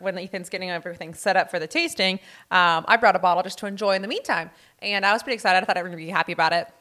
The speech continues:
Uh, I think I got like, oh, a thank you, Maddie, um, because <laughs> the second that Ethan, uh, displayed that he had a Grand Cru Chablis, well, that was the end of, oh, that Riesling that Maddie brought, I think that was left at the front door with,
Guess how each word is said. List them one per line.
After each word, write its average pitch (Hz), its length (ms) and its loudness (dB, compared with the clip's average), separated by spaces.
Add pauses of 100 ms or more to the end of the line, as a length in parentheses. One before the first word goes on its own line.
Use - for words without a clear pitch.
(220)
Uh, 240 240 8
I - 20 8
think 415 180 -2
I 277 60 4
got 262 100 6
like, 240 160 4
oh, 233 140 6
a - 120 4
thank 349 220 -2
you, 370 120 0
Maddie, 285 400 4
um, 226 400 0
because 226 500 2 (220)
<laughs> - 220 -20
the 247 60 -2
second 262 420 4
that 233 120 4
Ethan, 214 380 0 (120)
uh, 170 260 2 (140)
displayed 214 360 -2
that 190 80 -2
he 208 100 -2
had 196 160 6
a 180 40 -4
Grand 190 280 0
Cru 185 320 2 (380)
Chablis, 202 500 2
well, 214 380 6
that 240 120 4
was 220 140 -2
the 214 180 -8
end 190 220 -2
of, 180 240 4
oh, 185 160 2
that 180 180 0
Riesling 196 360 -4
that 175 100 -6
Maddie 175 280 0
brought, 165 240 2
I 175 40 2
think 190 220 -6
that - 100 -2
was 170 140 -4
left 170 320 -4
at - 60 -10
the 175 60 -8
front 170 320 -6
door 160 380 -2
with, 151 160 -6